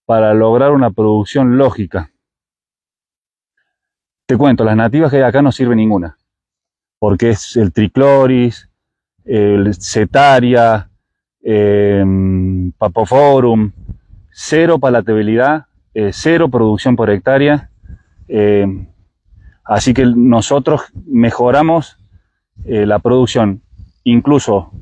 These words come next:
el ambiente, porque logramos mejor tapiz vegetal, mucho más cobertura y demás, con este tipo de pasturas implantadas, que con las nativas. Eh,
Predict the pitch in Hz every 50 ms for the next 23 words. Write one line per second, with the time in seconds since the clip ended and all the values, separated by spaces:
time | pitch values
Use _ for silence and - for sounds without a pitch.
0 | - - - 117 110 110 110 113 123 139 156 170 170 - 165 123 120 101 - 107
1 | 101 104 110 117 131 135 131 117 110 107 101 - 139 131 - 117 107 - 123 127
2 | 123 120 - - 104 - - 139 156 165 156 - - - - - - 120 127 123
3 | - 123 127 127 - - 117 110 107 104 101 - - 135 135 127 117 110 110 117
4 | 120 - - - 120 123 143 135 139 131 131 131 120 131 110 - 104 92 - 123
5 | 123 120 117 113 101 101 107 104 101 95 95 92 92 90 87 - - - - -
6 | - - - - - 131 131 - 127 120 113 101 107 110 110 - - 110 95 87
7 | - - - - - - - - - - _ _ - - - - - - - -
8 | - - - - - - - - - 107 101 98 98 98 95 95 95 95 95 95
9 | 92 92